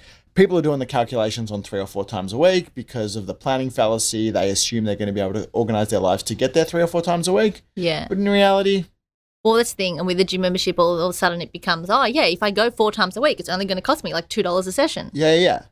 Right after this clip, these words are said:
Speaker 1: So that's why we have things like unlimited class passes, because
Speaker 2: Mm-hmm.
Speaker 1: it lets the person do the calculations themselves.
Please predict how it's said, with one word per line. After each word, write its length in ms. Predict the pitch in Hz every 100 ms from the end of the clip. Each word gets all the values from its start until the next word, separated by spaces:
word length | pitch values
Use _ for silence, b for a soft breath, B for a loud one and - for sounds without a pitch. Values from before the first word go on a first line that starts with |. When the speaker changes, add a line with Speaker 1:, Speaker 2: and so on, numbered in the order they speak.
| _
Speaker 1:
So 120 | - 147
that's 200 | 156 160
why 100 | 147
we 60 | 135
have 160 | 143
things 180 | 143 127
like 140 | 117
unlimited 380 | 113 120 123 113
class 280 | - 127 135
passes, 480 | - 87 95 147 170
because 380 | - 208 131 120
Speaker 2:
Mm-hmm. 300 | - _ 120
Speaker 1:
it 140 | -
lets 300 | 143 160 -
the 100 | -
person 460 | - 156 147 135 120
do 160 | 135
the 80 | 123
calculations 640 | - 131 127 127 123 123
themselves. 480 | 110 107 - 254 -